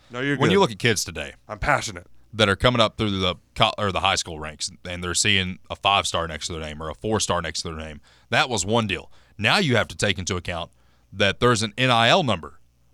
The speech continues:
Speaker 2: attached
Speaker 1: Yeah,
Speaker 2: to that.
Speaker 1: yeah,
Speaker 2: They're
Speaker 1: yeah.
Speaker 2: more worried about chasing those deals, and you ha-, you're gonna see a lot of kids that come through the ranks now, and they're gonna be entitled. They've been gaslighted their whole life.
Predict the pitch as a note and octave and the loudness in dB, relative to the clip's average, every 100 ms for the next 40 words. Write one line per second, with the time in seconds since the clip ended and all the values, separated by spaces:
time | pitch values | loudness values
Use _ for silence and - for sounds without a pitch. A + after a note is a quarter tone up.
0 | - G2+ G#2 F#2 - D#2 - A#2+ A2 E2+ | -10 -2 0 0 -2 -6 -6 -6 -6 -6
1 | - - G#2+ A#2+ F#3 G#3 G#3 F#3+ D3 F#3 | -12 -16 -2 6 6 6 6 6 6 6
2 | E3 D3 C3+ - D#3 C#3 C#3 A#2+ F2+ C3 | 6 4 4 4 2 2 2 2 2 4
3 | A2 F#2+ - _ _ _ _ _ - C3 | 4 0 -4 _ _ _ _ _ -2 2
4 | B2+ B2 - - - C#3+ D3+ - C3 C3 | 2 0 -6 -20 -10 0 0 0 0 2
5 | F3 D3 E3+ D3 A#2 G#2+ G2+ D3 D#3 - | 2 2 2 2 0 -2 2 2 0 2
6 | C3 F2+ - - - A2 G2+ - _ - | 2 2 -4 -12 -12 -6 -6 -6 _ 0
7 | D3 D3 C3+ B2+ B2+ G#2+ A2 E2+ D2 - | 2 2 2 4 2 2 0 -2 -4 -18
8 | _ - _ _ - A#2 A#2 G#2+ G2+ - | _ -20 _ _ 2 4 4 4 -2 -8
9 | - _ _ _ _ - A#2 A#2+ A#2+ A#2+ | -20 _ _ _ _ -8 2 4 6 6
10 | A2 - A#2 G2+ C#2+ - _ _ _ _ | 4 2 2 2 0 -12 _ _ _ _
11 | - A2 G#2+ A2 A#2 A#2 A2+ A#2+ A#2 G2+ | -2 0 2 2 2 2 4 2 4 4
12 | F#2+ A2+ G2+ F2 | 4 4 2 0